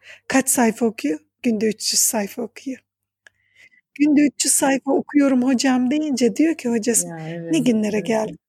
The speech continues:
Speaker 1: diyor. "İnsanlar hiç okumuyorlar," diyor.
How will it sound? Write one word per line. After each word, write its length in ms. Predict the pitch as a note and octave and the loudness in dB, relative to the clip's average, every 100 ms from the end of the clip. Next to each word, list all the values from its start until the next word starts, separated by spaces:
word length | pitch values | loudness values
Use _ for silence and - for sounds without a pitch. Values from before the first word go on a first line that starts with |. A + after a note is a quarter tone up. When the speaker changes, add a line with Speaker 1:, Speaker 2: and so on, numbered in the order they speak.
| _ | _
Speaker 1:
diyor. 200 | A3+ A#3 - _ _ - | -12 -12 -16 _ _ 0
"İnsanlar 420 | D4 - B3 B3 | 2 4 2 2
hiç 160 | - | -2
okumuyorlar," 580 | A#3+ - A3 G#3+ A3+ C4 | -6 -6 -4 -4 -6 -8
diyor. 340 | C#4 - - | -12 -16 -20